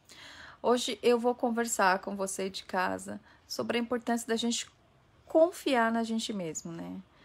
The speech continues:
Da gente confiar nas nossas potencialidades, nas nossas capacidades. Porque muitas vezes o que acontece? A gente simplesmente não confia no nosso próprio taco.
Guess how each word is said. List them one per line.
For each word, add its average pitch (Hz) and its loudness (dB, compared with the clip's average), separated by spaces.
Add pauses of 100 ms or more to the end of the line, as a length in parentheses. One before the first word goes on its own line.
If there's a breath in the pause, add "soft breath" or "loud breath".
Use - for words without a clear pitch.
(420 loud breath)
Da 190 -4
gente 208 -4
confiar 220 -2
nas 202 -2
nossas 196 -4
potencialidades, 185 -2
nas 190 -6
nossas 190 -6
capacidades. 190 -2 (400 loud breath)
Porque 233 -2
muitas 269 -2
vezes 226 -2
o 233 -6
que 247 -4
acontece? 214 -4 (380 soft breath)
A 240 -2
gente 254 0
simplesmente 269 -2
não 254 0
confia 269 -2
no 240 -2
nosso 240 -2
próprio 233 -2
taco. - -2